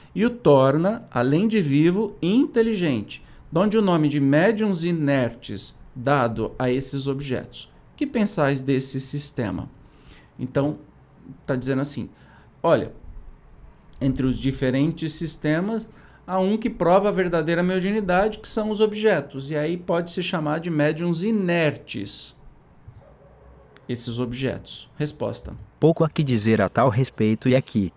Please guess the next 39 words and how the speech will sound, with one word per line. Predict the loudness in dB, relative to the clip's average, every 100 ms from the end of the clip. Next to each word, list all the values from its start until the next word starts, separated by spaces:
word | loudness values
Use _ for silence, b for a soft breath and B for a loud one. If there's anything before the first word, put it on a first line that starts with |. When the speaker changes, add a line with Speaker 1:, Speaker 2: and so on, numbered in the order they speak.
| -8
Speaker 2:
se | -2
o | 0
espírito | 0 4 4 4 2
transmitisse | 2 4 6 4 2 0 0 -2
inteligência | 0 2 4 4 4 4 2
ao | 2
papelão, | 2 4 4 4 0 -2
ao | 2 4
mesmo | 6 4 2 0
tempo | 2 -2 -2
que | 2
a | 4
vida, | 6 4 2 -2 -10 -4
aquele | -2 2 2
escreveria | 2 2 0 2 2 2
sozinho, | 2 0 0 2 2 0 -4 -14 -18 -8
sem | 0 2
o | 2
concurso | 0 -2 0 -2 0
do | 2
médium | 4 4 4 2
fora | 2 0 0
singular | 2 2 4 2 2
que | 0 2
o | 2
homem | 4 4 6
inteligente | 4 4 2 4 4 2 -2
se | 2
mudasse | 4 4 4 2 4
em | 4
máquina | 6 4 2 2 2
e |
que | 2
um | 0
objeto | 0 0 2 0 0 2
inerte | 4 4 2 -2
se | -6
tornasse | 0 2 4 4 2 0
inteligente. | 2 2 2 2 0 -4